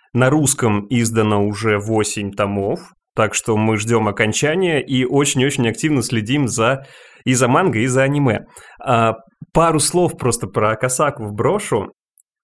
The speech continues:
У него, э, такая интересная история получилась с самой Кагуей. Он хотел-то писать, э, боевое аниме со всякими этими магическими системами и так далее. Но в журнале, в котором он работал,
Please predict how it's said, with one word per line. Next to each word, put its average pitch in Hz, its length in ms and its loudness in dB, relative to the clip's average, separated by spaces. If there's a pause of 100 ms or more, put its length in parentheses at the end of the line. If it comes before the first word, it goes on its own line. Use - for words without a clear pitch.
У 143 60 0
него, 160 520 0 (200)
э, 147 120 0 (160)
такая 156 280 2
интересная 156 480 0
история 180 320 0
получилась 135 600 -2 (100)
с - 80 -4
самой 127 380 2
Кагуей. 110 520 0 (480)
Он 165 220 0
хотел-то 233 440 2
писать, 160 560 0
э, 107 420 2
боевое 131 680 2
аниме 120 480 2 (300)
со 107 140 -4
всякими 107 400 -4
этими 101 240 -10
магическими 110 600 -4
системами 202 580 0
и 113 40 -2
так 135 200 -2
далее. 117 380 0
Но 147 460 2
в 131 100 -6
журнале, 147 400 2
в - 60 -4
котором 123 340 0
он 117 100 2
работал, 127 640 0